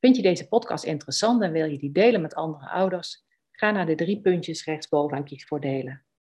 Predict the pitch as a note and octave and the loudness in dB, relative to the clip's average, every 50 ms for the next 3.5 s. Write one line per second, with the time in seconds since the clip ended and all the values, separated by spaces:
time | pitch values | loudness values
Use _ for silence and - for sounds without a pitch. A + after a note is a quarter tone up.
0 | _ _ _ _ _ _ - - G#3+ G#3 D#3+ F3 G#3 A3+ A3+ - - - G3+ F#3+ | _ _ _ _ _ _ -20 -16 -10 -4 0 2 2 2 2 0 -4 -2 -2 0
1 | F3+ F3+ E3+ - D#3 - D#3+ D3+ - - C#3+ C#3 - D3 C#3+ C#3+ C#3 - D3+ D3+ | 0 -2 -4 -6 -8 -8 -8 -6 -6 -6 -8 -6 -6 -6 -6 -6 -2 0 0 0
2 | D3+ D3 - D#3+ D#3+ _ _ _ _ _ _ _ _ _ _ _ - G3+ F#3 F3 | 0 -2 -4 -12 -18 _ _ _ _ _ _ _ _ _ _ _ -4 -4 -4 -4
3 | D#3+ - - E3 D#3+ D#3 D#3 D3+ D3+ D3+ | -4 -6 -6 -6 -4 -4 -4 -4 -4 -6